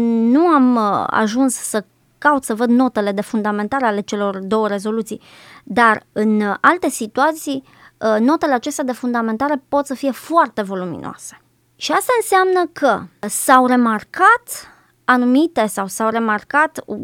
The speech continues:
eu știu, un numitor comun pentru statele membre, și anume discriminarea determinată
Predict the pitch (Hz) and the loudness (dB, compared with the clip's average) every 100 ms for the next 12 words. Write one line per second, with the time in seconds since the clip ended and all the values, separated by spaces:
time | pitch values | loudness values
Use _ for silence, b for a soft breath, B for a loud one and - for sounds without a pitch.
0 | - - - 226 - 262 262 262 233 - | -8 -8 -6 -8 -2 2 6 6 4 0
1 | 320 294 269 262 320 330 208 208 254 - | -2 0 0 2 4 2 2 0 -2 -4
2 | 214 214 208 254 233 208 202 226 294 330 | -6 -6 -6 -4 -2 -4 -6 -4 -6 -6
3 | 320 320 311 269 302 - - 294 277 277 | -6 -2 0 2 0 -2 0 4 4 4
4 | 370 440 269 196 226 330 - _ b b | 2 0 -2 0 -2 -4 -10 _ b b
5 | b b b b 254 269 269 247 233 214 | b b b b -2 0 0 0 0 0
6 | 240 311 392 | -2 0 -2